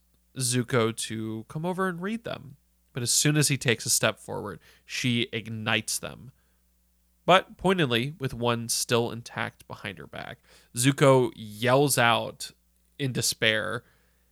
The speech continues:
and he's like, "Z-, Azula, what's wrong with you?" She responds by saying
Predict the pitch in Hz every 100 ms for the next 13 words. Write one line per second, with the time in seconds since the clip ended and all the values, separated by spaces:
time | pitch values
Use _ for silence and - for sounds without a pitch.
0 | _ _ - 127 120 120 139 120 - 120
1 | 113 110 127 - - 240 143 120 208 -
2 | 135 135 165 294 302 170 - 87 - -
3 | _ _ _ _ _ _ _ _ - 131
4 | 131 - 135 139 131 - 113 - 113 110
5 | 104